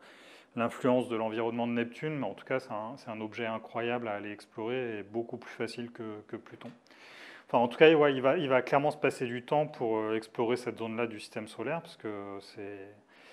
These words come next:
c'est, c'est, c'est vaste, il y a beaucoup d'objets. Et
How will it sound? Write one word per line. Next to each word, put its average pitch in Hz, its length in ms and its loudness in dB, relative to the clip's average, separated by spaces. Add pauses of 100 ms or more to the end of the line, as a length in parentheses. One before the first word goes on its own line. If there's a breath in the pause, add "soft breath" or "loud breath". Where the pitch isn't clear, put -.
(520 loud breath)
c'est, 110 240 -6
c'est, 123 280 4
c'est 123 220 0
vaste, 123 540 4
il 131 40 -8
y 117 40 -6
a 113 40 -6
beaucoup 143 300 0
d'objets. 135 720 2 (200)
Et 110 600 -2